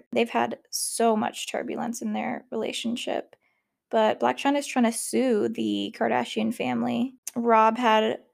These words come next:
filed for primary custody of Dream because he was saying that Blac Chyna hosts parties all the time at their house with Dream there, that she was snorting,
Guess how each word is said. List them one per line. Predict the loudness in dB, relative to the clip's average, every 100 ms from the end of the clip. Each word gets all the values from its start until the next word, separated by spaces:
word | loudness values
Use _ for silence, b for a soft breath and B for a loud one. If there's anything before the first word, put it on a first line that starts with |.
| -18
filed | -2 2 4 4 2
for | -2 -4
primary | -2 0 0 0 -2 -2
custody | -4 -4 -4 -4
of | -6 -6
Dream | -2 2 4 4 4 0 -4 B B B
because | -8 -2 -2
he | -2
was | -4 -4
saying | -2 0 0 0 2
that | 2 2 0
Blac | -2
Chyna | -2 -2 0
hosts | 0 -2 -4
parties | 0 0 2
all | 2
the | 0
time | 0 -2 -2
at | -2
their | -2
house | -2 -2 -4
with | -12
Dream | -6 -4 -2
there, | -2 -2 -2
that | -2 -4 -6
she | -8 -6
was | -6 -8 -14 b b b b b
snorting, | -10 -4 0 0 2 0 0 -2 -4